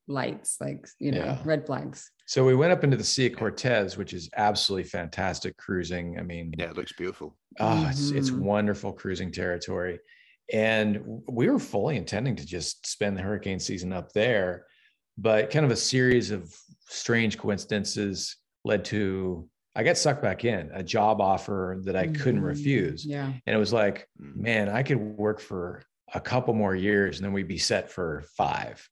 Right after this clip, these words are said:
Speaker 2: You know what I
Speaker 1: Mm-hmm.
Speaker 2: mean?
Speaker 1: Yeah.
Speaker 2: And w-, we just got sucked back in. We, you know, we bought a couple more houses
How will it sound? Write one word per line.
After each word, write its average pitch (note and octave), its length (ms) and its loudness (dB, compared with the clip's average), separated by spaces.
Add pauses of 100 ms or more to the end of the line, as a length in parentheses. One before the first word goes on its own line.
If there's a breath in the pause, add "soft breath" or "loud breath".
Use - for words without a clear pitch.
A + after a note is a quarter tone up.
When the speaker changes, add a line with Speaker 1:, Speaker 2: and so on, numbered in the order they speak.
Speaker 2:
You D3+ 280 -2
know G2+ 80 4
what G2 80 4
I F#2+ 40 2
Speaker 1:
Mm-hmm. F#2+ 260 0
Speaker 2:
mean? - 80 -2
Speaker 1:
Yeah. C#3+ 280 -2 (420)
Speaker 2:
And G2+ 640 2 (840)
w-, A2+ 420 -6
we D#3+ 140 6
just B3 160 6
got D4 120 4
sucked G3+ 240 4
back F#3 260 4
in. F#3+ 180 4
We, G2+ 120 2
you G2+ 220 0
know, G#2 160 4
we A2 120 0
bought F#2+ 540 0
a G2 120 -8
couple G2 280 -4
more F2+ 180 -2
houses B2 880 4